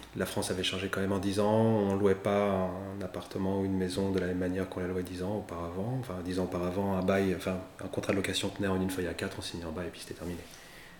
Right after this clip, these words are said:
Dix ans après, on nous a demandé cinquante mille trucs, enfin bref, c'était, euh, nous on avait des comptes en dollars et en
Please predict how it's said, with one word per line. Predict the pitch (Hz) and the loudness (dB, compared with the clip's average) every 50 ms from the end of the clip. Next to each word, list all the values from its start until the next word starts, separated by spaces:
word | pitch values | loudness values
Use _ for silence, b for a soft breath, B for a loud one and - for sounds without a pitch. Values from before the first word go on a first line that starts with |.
| B B - - | B B -10 -6
Dix | 98 98 92 92 | -2 0 2 2
ans | 82 | 0
après, | 80 - - - 107 | 0 0 0 0 2
on | 101 | 2
nous | 92 85 | 2 0
a | 85 | 0
demandé | 80 82 82 82 82 92 | -2 -4 -4 -4 -4 -4
cinquante | - - 90 - - - - - | -4 -4 -6 -6 -8 -10 -10 -8
mille | 73 73 - - | -10 -10 -10 -10
trucs, | - - - - 92 87 87 85 - | -12 -8 -4 -4 -4 -2 -4 -6 -10
enfin | - - - - - | -14 -16 -14 -12 -10
bref, | - 82 - | -10 -10 -10
c'était, | - - - - - 87 | -12 -14 -12 -10 -8 -8
euh, | 80 - 95 - - - - - | -8 -8 -10 -12 -16 -14 -8 -4
nous | 92 95 92 | -2 -2 0
on | 85 | 0
avait | 82 - | -2 -2
des | 82 87 87 | -2 -2 -4
comptes | - - 95 90 - | -4 -4 -4 -4 -4
en | 82 | -4
dollars | 82 90 90 87 95 95 92 90 | -2 0 2 2 4 4 4 2
et | 90 | 2
en | 82 82 80 | 0 -2 -4